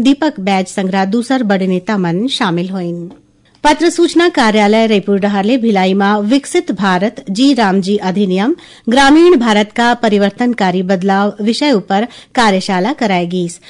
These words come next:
कार्यशाला में मुख्य अतिथि के रूप में छत्तीसगढ़ राज्य औद्योगिक विकास निगम के अध्यक्ष राजीव अग्रवाल शामिल होइन। ये मौका में श्री अग्रवाल हा कहिन कि विकसित भारत जी रामजी अधिनियम के परिकल्पना ग्रामीण भारत में बड़े परिवर्तन के नींव हे।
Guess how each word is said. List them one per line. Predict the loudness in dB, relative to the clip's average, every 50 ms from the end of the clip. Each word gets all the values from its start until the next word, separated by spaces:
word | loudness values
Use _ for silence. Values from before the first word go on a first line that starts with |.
| -20 _ -2
कार्यशाला | 0 2 2 2 2 2 2 2 2 2 2
में | 0 0 0 2 2
मुख्य | 0 0 0 0 0 0
अतिथि | 0 0 -4 -4 -4 -4
के | -2 -2
रूप | -2 -2 -2 -2 -2
में | -2 -2 -2
छत्तीसगढ़ | -2 -2 -4 -4 -2 -2 -2 0 0 0 0
राज्य | 0 0 0 0 0 0 -2 -2 0
औद्योगिक | 0 0 0 2 2 2 2 2 0 0
विकास | -2 -4 -2 0 -2 0 0 -2
निगम | -2 -2 0 -2 -2
के | -2 -4
अध्यक्ष | -6 -6 -4 -6 -6 -6 -4 -4
राजीव | -2 0 0 0 0 0 0 0 0 0
अग्रवाल | -2 -2 -2 -2 -2 -2 -2 -4 -6
शामिल | -6 -4 -4 -2 -2 -4 -4
होइन। | -4 -4 -4 -4 -4 -6 -8 -12 -18 -20 -20 -20 -12 -4 0
ये | 2 4
मौका | 4 4 2 2 2 2
में | 4 4 4 2
श्री | 0 0 -2 -2
अग्रवाल | -2 0 0 0 2 2 2 2
हा | 2 0 -2
कहिन | 0 0 0 0 0
कि | 0 0 0
विकसित | 0 0 -2 -2 -4 -4 -2 -2
भारत | -4 -2 -2 -2 -2 -4 -4 _ -20 -20 -16 -10 -6
जी | 0 2 4 4
रामजी | 4 4 4 2 2 2 0
अधिनियम | -2 0 0 2 2 2 2 2 2 2 0
के | 0 -2 -4 -2
परिकल्पना | 0 0 0 0 0 0 -2 0 0 0 -2 -2 -2 -4 -8 -14 -20 -18 -8 -4
ग्रामीण | 0 2 4 4 4 6 6 6 4 4
भारत | 2 0 0 0 0 -2
में | 0 0 0 0 0 -2 -2 0
बड़े | 2 4 2 2 2
परिवर्तन | 0 0 0 0 0 -2 -2 -2 -2 -2 -2
के | -2 -2 -4 0
नींव | 0 2 2 2 0 0
हे। | -2 -2 -2 -4